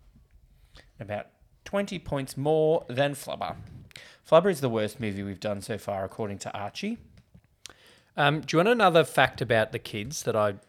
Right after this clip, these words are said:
Speaker 2: have that I wanted to say?
Speaker 1: Ooh, who died?
Speaker 2: When Robbie, played by Oliver,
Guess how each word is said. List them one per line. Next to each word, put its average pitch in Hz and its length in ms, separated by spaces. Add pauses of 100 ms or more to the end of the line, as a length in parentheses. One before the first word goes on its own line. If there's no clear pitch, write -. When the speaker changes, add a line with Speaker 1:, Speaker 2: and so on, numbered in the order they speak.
(240)
Speaker 2:
have 107 280
that 107 140
I 101 100
wanted 101 280
to - 80
say? 104 400
Speaker 1:
Ooh, 120 100
who 113 160
died? 113 340 (440)
Speaker 2:
When 202 220
Robbie, 139 520 (280)
played 117 240
by 104 180
Oliver, 113 400